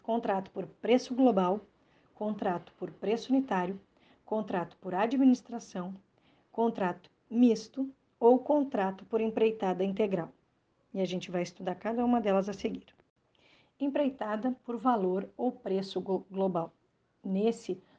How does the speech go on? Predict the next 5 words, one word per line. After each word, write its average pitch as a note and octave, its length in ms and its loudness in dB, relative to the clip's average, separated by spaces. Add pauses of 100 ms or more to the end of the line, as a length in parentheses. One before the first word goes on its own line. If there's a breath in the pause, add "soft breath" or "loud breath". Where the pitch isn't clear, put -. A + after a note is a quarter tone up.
(120)
o G3+ 220 2
contratado G#3 880 0
executará G3 600 -4
a G3+ 120 0
obra F3+ 400 -4